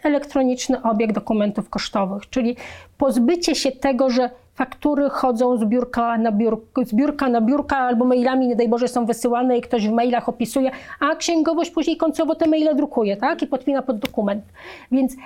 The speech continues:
elektroniczny obieg dokumentów to jest pierwsza rzecz, którą warto na pewno uruchomić w organizacji,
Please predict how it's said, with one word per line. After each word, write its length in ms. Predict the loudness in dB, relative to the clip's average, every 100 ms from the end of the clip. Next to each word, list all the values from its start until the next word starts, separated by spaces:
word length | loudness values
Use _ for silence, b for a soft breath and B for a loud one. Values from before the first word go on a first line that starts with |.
| B
elektroniczny 640 | -2 -2 0 0 0 0 0
obieg 260 | 2 2 0
dokumentów 600 | 0 2 2 2 -2 0
to 80 |
jest 180 | -2 -2 -16
pierwsza 540 | -2 0 0 0 -2 0
rzecz, 240 | 0 -4
którą 380 | -4 -2 -2 -2
warto 500 | -2 0 0 0 0
na 100 | -2
pewno 300 | 0 0 0
uruchomić 460 | 0 -2 0 -2 0
w 60 | 0
organizacji, 760 | 0 0 0 -2 -2 -2 -4